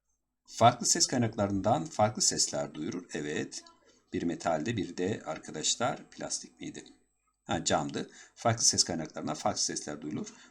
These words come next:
Buna cevap verebilir. D şıkkı zaten olmuyor. Geldik on dörde. Saf maddelerin hal değişimiyle ilgili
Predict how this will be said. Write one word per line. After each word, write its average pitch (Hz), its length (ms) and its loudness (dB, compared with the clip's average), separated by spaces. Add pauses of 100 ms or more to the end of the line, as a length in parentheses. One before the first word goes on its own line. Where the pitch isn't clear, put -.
(120)
Buna 87 200 -2
cevap - 460 -4
verebilir. - 580 -4 (220)
D 104 160 0
şıkkı - 300 0
zaten - 380 -4
olmuyor. - 340 -10 (500)
Geldik 107 480 4
on 95 200 2
dörde. 65 240 -10
Saf - 400 2
maddelerin 85 600 -2
hal 139 400 2
değişimiyle 76 640 -2
ilgili - 680 -10